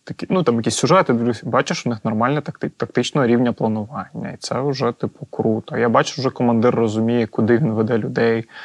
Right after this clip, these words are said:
Коли я бачу, що вони на полігоні неформально стріляють, а, типу, роблять це так, щоб люди потім в бою не губилися.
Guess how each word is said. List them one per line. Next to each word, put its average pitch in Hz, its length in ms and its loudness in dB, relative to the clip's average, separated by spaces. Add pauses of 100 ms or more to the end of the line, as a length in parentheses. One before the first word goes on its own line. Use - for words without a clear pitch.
(160)
Коли - 180 4
я 117 60 8
бачу, 135 220 4
що - 140 0
вони 120 100 4
на 120 100 2
полігоні 123 380 4
неформально 123 640 2
стріляють, 110 760 0
а, 131 100 0
типу, 120 300 -2
роблять 117 340 6
це 113 100 -2
так, 123 260 2
щоб 113 260 2
люди 113 160 2
потім 117 320 -2
в - 20 2
бою 113 280 2
не 113 100 -2
губилися. - 580 -4